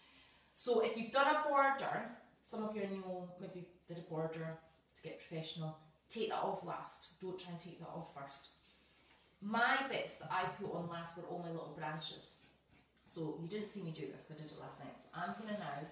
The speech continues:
really slowly, gently peel off the little branch. So I'll show you that. That there. Okay, so that's just the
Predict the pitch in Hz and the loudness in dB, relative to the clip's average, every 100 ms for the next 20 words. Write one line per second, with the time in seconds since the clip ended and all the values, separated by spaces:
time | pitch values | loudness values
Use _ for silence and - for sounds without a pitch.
0 | - 165 202 226 240 - 214 220 214 165 | -12 -8 -4 0 2 0 0 -2 -2 -4
1 | - - - - - - 214 208 - 147 | -6 -10 -14 -16 -14 -4 -2 -2 -4 -8
2 | 175 - - - - - - - 233 220 | -10 -12 -20 -20 -20 -20 -20 -12 -4 -2
3 | 196 190 165 - - - - - _ _ | 0 0 0 -2 -8 -14 -18 -20 _ _
4 | _ _ _ _ _ _ _ _ _ - | _ _ _ _ _ _ _ _ _ -20
5 | - - _ _ _ _ - - - 185 | -20 -20 _ _ _ _ -20 -20 -20 -10
6 | 180 156 - 151 151 - - - - - | -6 -6 -6 -8 -10 -10 -12 -8 -8 -6
7 | - - - - - - - - - - | -6 -8 -10 -16 -16 -20 -20 -20 -20 -20
8 | - - _ - - - _ _ _ _ | -20 -20 _ -20 -20 -20 _ _ _ _
9 | _ _ - 170 - - 151 - _ - | _ _ -18 -16 -14 -14 -16 -18 _ -20
10 | - - - _ - - - _ _ _ | -20 -20 -20 _ -20 -20 -20 _ _ _
11 | _ _ - 165 175 165 170 165 165 - | _ _ -12 -10 -8 -6 -6 -4 -6 -8